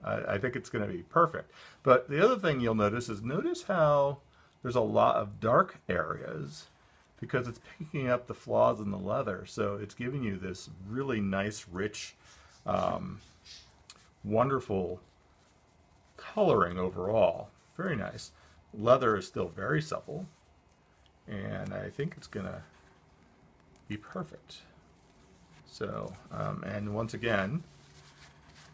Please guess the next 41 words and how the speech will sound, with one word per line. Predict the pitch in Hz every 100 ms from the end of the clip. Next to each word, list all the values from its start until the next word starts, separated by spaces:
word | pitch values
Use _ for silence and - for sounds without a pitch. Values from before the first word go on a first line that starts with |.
| - - - - - - _ _ _ _ _ _ - - -
it | 139 -
does | 120 95
not | 98 92 - _ _ _
wipe | 92 80
off | - -
either. | - - - -
So, | - - 80 - _ _ - - -
um, | 107 107 104 104 98
I | -
think | 180 247
we | 339
have | 294
a |
winner. | 214 330 - - - - - - - -
And | 160 160
I, | 156 175 190 -
I'm | 185
surprised | 160 175 240 214 104 107
with | 110
the | 139 160
EcoFlow. | 185 123 98 92 98 -
I | 104
was | 107 113
told | - 151 156
that | 117 107 -
we | 110
might | 117 123
have | 117 -
to |
put | - 123
some | 104
conditioner | 92 87 101 135 131
on | 139 185
it, | - - - - _ _
and | -
we | 160
still | 156 285 294
may | 147 - -
later, | 120 110 208 - -
but, | 110 107 107
um, | 107 107 104